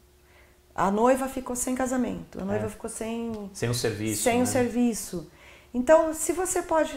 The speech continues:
Speaker 1: chegar pra noiva e falar assim, "Olha, tá aqui meu C N P J,
Speaker 2: Tem o contrato,
Speaker 1: você
Speaker 2: tem
Speaker 1: vai fazer o
Speaker 2: isso.
Speaker 1: pagamento na conta da empresa,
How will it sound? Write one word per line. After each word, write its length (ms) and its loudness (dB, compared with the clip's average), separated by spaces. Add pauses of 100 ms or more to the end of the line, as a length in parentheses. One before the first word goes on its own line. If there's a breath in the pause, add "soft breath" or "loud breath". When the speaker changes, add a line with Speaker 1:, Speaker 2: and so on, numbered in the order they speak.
(120)
Speaker 1:
chegar 340 -4
pra 140 -4
noiva 140 -2
e 20 -12
falar 140 -12
assim, 120 -10
"Olha, 180 -2
tá 120 -4
aqui 180 -6
meu 100 -2
C 140 -8
N 100 -6
P 160 -6
J, 400 -6
Speaker 2:
Tem 80 0
o 80 -2
contrato, 380 0
Speaker 1:
você 200 4
Speaker 2:
tem 80 2
Speaker 1:
vai 180 6
fazer 260 2
o 40 4
Speaker 2:
isso. 100 0
Speaker 1:
pagamento 520 0
na 140 -4
conta 340 -6
da 140 -2
empresa, 840 0